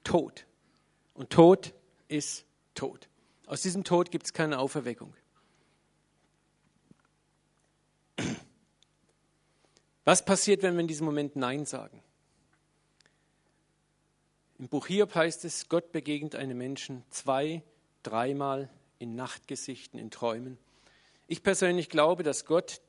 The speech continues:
diesen Raum mehrfach im Leben eines Menschen kreiert. Gott klopft mehrfach im Leben eines Menschen an. Aber jetzt kommen wir zum Exkurs. Aber was? Hier ist eine reale Gefahr.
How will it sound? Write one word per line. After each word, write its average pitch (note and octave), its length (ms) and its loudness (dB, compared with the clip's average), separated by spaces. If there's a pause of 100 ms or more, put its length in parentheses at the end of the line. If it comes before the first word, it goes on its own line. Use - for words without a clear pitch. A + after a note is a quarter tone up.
(120)
diesen F#3+ 320 -2
Raum D#3+ 480 4 (340)
mehrfach D3+ 840 0
im C3+ 180 -10
Leben C3 340 -6
eines B2 340 -10
Menschen B2 500 -12
kreiert. A2 560 -16 (540)
Gott D#3 220 0
klopft - 480 -2 (220)
mehrfach D3+ 680 0
im C3 160 -8
Leben C3+ 300 -6
eines B2+ 320 -10
Menschen B2+ 480 -10 (420)
an. A2+ 280 -12 (1080)
Aber C#3+ 140 -2
jetzt F3+ 160 0
kommen G3+ 160 4
wir F#3+ 80 2
zum F#3+ 180 -4
Exkurs. - 720 -2
Aber C#3+ 280 -4
was? - 380 2 (580)
Hier F#3 160 0
ist F#3 100 2
eine E3+ 240 2
reale D#3+ 400 2
Gefahr. D#3 560 -4